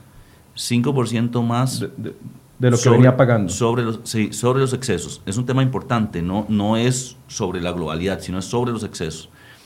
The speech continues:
Speaker 1: Entonces eso, digamos, lo hace un poco más progresivo. Quien más gana, paga más. Quien gana menos, paga menos. Entonces, eh, eh, es un tema importante.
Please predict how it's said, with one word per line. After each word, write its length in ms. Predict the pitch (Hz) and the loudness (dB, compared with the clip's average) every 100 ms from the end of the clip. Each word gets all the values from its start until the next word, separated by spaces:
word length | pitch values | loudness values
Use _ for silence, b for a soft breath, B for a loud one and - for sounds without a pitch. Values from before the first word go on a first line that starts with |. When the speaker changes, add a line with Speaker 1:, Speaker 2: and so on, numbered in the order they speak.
| b b b | b b b
Speaker 1:
Entonces 260 | 117 120 | -2 0
eso, 220 | 127 139 | 0 -2
digamos, 260 | 113 104 110 | -2 -2 0
lo 80 | 101 | 0
hace 140 | 104 | -2
un 60 | 104 | -4
poco 220 | 107 104 | -6 -4
más 160 | 95 - | -6 -6
progresivo. 460 | 101 104 147 135 | -10 -8 -4 -4
Quien 160 | - 85 | -2 -4
más 160 | 90 | -4
gana, 240 | 98 101 104 | -2 -4 -4
paga 220 | 85 82 | -4 -2
más. 360 | 107 110 107 - | 0 0 -4 -8
Quien 160 | 90 85 | -8 -4
gana 220 | 85 90 | -4 -2
menos, 340 | 104 104 104 - B B - | 0 0 -4 -8 B B -6
paga 220 | 87 90 | -4 0
menos. 360 | 110 107 104 | 2 2 0
Entonces, 400 | 92 82 98 98 - | -4 -4 -4 -4 -4
eh, 200 | 98 101 | -4 -2
eh, 200 | 104 107 110 | -4 -4 -4
es 160 | 110 | -2
un 100 | 120 | -2
tema 320 | 117 107 113 110 | 0 0 0 -2
importante. 640 | 98 87 78 82 78 80 | -4 -4 -4 -4 -6 -10